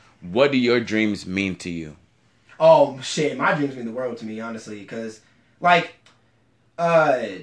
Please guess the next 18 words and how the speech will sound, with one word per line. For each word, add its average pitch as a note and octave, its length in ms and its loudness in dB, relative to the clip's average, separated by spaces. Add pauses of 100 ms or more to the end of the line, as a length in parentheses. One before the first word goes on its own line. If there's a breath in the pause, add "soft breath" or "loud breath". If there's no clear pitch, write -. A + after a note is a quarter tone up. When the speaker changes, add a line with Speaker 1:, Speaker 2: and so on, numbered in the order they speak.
(840)
Speaker 2:
so, A3+ 640 2 (380)
like, F3 320 2
Brett, G3 260 2
I'm, G#3 100 0
I'm, G3+ 360 -2
I'm, G#3 140 0
I'm G#3+ 220 2
bringing G3 200 -2
a E3 40 -6
conversation D3+ 360 -4
I C3+ 40 -4
had C3 200 -4
with B2 80 -8
my B2 140 -8
father A#2+ 320 -6
the G#2+ 180 -12
other G#2 180 -14
day. F#2 340 -16